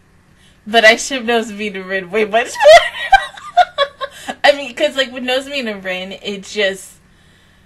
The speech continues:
I don't know. It's something about, like, the personalities, 'cause they, they don't clash like, you know, Rin and Kata did in the previous episode. It just, they're sweet to each other.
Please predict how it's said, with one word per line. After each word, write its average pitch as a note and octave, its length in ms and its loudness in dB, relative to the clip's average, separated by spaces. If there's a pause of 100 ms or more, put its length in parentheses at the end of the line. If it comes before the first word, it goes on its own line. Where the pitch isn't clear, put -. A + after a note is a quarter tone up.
(1400)
I D#4 140 -8
don't F#4+ 160 0
know. D#4 180 0
It's G#3+ 180 -4
something F4 480 -6
about, G#3+ 760 -2
like, G3 380 -4 (1500)
the G#3 180 -2
personalities, G#3 1040 -6
'cause G#3+ 200 -12
they, G#3+ 240 -2
they A#3+ 180 6
don't D#4 260 4
clash - 580 2
like, F#3 320 -2
you G3+ 100 -10
know, F#3 480 -4
Rin F#3 280 -6
and G#3+ 160 -8
Kata F#3 320 -4
did E3+ 240 -12
in E3+ 220 -18
the E3 100 -14
previous E3 440 -16
episode. - 600 -16
It F#3 180 -12
just, F3+ 360 -16 (500)
they're D4 140 -4
sweet C4+ 440 -12
to A3 160 -14
each G#3 180 -12
other. F3+ 400 -8